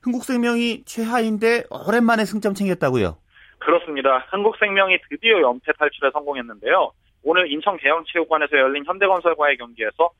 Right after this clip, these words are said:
Speaker 2: 풀세트 접전 끝에 세트 스코어 삼 대 이로 이겼습니다.
Speaker 1: 예.
Speaker 2: 오늘 승리로 육 연패에서 벗어난 흥국생명은 시즌 칠 승째를 올렸고요. 외국인 선수 엘리사 바실레바가 이십구 점,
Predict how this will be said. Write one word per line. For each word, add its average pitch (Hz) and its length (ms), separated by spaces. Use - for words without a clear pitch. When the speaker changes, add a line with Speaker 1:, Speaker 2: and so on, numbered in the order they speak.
Speaker 2:
풀세트 226 400
접전 131 340
끝에 123 340
세트 165 300
스코어 143 340
삼 208 180
대 202 120
이로 156 160
이겼습니다. 107 760
Speaker 1:
예. 98 280
Speaker 2:
오늘 208 320
승리로 202 420
육 131 120
연패에서 208 460
벗어난 139 440
흥국생명은 160 680
시즌 196 320
칠 233 220
승째를 190 340
올렸고요. 120 560
외국인 190 400
선수 185 320
엘리사 160 380
바실레바가 139 680
이십구 131 440
점, 120 180